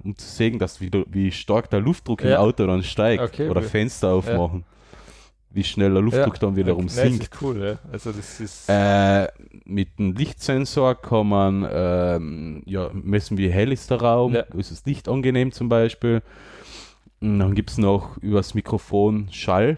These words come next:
Speaker 1: das
Speaker 2: Ja.
Speaker 1: haben wir mal gemacht,
Speaker 2: Genau, ja, das
Speaker 1: mit einem Echolot
Speaker 2: Ja.
Speaker 1: Schall messen, wie weit ist eine Wand
Speaker 2: Ja.
Speaker 1: entfernt und das nur rein über den Schall.
Speaker 2: Ja, genau, das ist ja cool.
Speaker 1: Also sensorenmäßig hat,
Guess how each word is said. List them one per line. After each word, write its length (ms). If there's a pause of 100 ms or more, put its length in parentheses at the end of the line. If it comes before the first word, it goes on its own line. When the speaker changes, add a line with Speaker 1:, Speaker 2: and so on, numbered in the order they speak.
Speaker 1:
das 160
Speaker 2:
Ja. 80
Speaker 1:
haben 140
wir 160
mal 160
gemacht, 260
Speaker 2:
Genau, 240
ja, 140
das 100
Speaker 1:
mit 160
einem 120
Echolot 640
Speaker 2:
Ja. 180
Speaker 1:
Schall 180
messen, 320
wie 60
weit 260
ist 140
eine 220
Wand 240
Speaker 2:
Ja. 80
Speaker 1:
entfernt 360
und 140
das 160
nur 160
rein 180
über 140
den 100
Schall. 280
Speaker 2:
Ja, 180 (100)
genau, 280
das 160
ist 120
ja 80 (160)
cool. 100
Speaker 1:
Also 640 (680)
sensorenmäßig 960
hat, 140